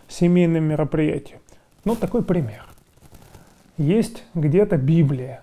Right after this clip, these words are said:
Она стоит на совершенно определённом месте. Она не стоит где-то там на,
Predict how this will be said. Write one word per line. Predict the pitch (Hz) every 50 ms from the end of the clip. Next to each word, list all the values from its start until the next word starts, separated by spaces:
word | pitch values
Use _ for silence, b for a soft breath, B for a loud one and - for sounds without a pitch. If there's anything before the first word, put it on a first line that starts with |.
| -
Она | - 143 160 165
стоит | - - 196 196 190 185
на | 185 185
совершенно | 185 185 180 165 - - 175 160 170 190
определённом | 190 - 180 170 156 175 180 175 190 196
месте. | 196 190 160 143 - - - - - b b b b b
Она | - 147 185 247 269
не | 262 254
стоит | - - 294 302 311 254 190
где-то | 170 214 202 202 185 180
там | - 180 170 165 165 165
на, | 165 170 170 170 165 156